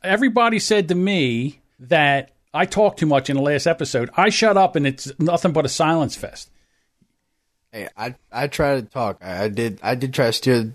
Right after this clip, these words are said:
Speaker 2: show in a direction, but I got shot down 'cause Dave wanted to talk about a fucking governor mansion. And see? Look what happens.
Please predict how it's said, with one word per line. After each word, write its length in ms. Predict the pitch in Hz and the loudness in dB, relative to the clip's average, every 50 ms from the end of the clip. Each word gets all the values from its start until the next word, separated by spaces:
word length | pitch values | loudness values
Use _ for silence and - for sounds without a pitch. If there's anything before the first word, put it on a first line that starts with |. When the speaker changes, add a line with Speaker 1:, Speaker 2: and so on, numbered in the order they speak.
| - _ | -14 _
Speaker 2:
show 420 | - - - 139 123 123 127 139 139 | -8 -2 2 4 6 6 6 6 6
in 100 | 135 127 | 4 4
a 40 | 123 | 4
direction, 520 | 123 123 120 117 120 - - - 170 175 | 6 6 6 6 4 4 0 0 2 2
but 100 | 151 117 | 4 6
I 120 | 107 120 | 6 6
got 140 | 117 117 110 | 6 6 6
shot 280 | - - 120 127 127 - | 6 6 6 6 6 4
down 240 | 127 117 104 101 92 | 4 4 4 2 2
'cause 160 | 113 110 104 | -2 0 2
Dave 240 | - 117 117 117 110 | 4 4 4 4 2
wanted 140 | 117 120 113 104 | 2 0 -2 0
to 40 | |
talk 140 | - 117 113 117 | 0 2 2 4
about 120 | 113 104 | 4 2
a 40 | 95 | 2
fucking 420 | - - - 123 - - 123 117 107 | 2 2 0 0 2 0 -2 2 4
governor 320 | 131 123 113 113 104 98 | 4 4 4 4 2 0
mansion. 500 | 98 95 92 90 - - - 85 82 - - _ _ _ _ _ _ _ _ _ _ _ _ _ _ _ _ _ _ _ _ _ _ _ _ _ _ _ _ _ _ _ _ _ _ _ _ _ _ _ _ _ _ _ _ _ _ _ _ _ - | 0 -2 -2 -4 -4 -4 -4 -4 -6 -10 -14 _ _ _ _ _ _ _ _ _ _ _ _ _ _ _ _ _ _ _ _ _ _ _ _ _ _ _ _ _ _ _ _ _ _ _ _ _ _ _ _ _ _ _ _ _ _ _ _ _ -8
And 120 | 113 110 | -2 2
see? 400 | - 139 135 127 135 135 135 - _ _ _ _ _ _ _ _ _ _ _ _ _ _ _ - | 4 6 6 6 6 4 0 -6 _ _ _ _ _ _ _ _ _ _ _ _ _ _ _ -8
Look 80 | 120 | -2
what 80 | 127 131 | 2 4
happens. 500 | 127 127 127 120 - 95 92 92 - - | 4 6 4 2 0 -6 -12 -14 -16 -16